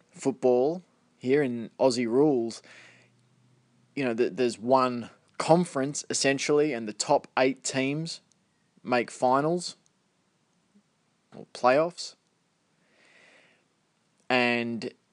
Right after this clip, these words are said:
the top four teams sort of get a second chance.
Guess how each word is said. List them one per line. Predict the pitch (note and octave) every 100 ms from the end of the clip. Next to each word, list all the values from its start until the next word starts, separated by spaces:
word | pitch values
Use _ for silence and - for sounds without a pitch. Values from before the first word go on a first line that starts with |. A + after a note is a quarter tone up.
| _ _ _ _ _ _ _
the | C#3+ A#2+
top | C3+ - C#3 C3+
four | - - C#3 C3+ C#3+
teams | - B2+ A#2+ A#2 G#2+
sort | - A2+
of | G#2
get | - A2+
a |
second | A2 - C3 - A2+
chance. | - A#2+ A2+ F#2 - -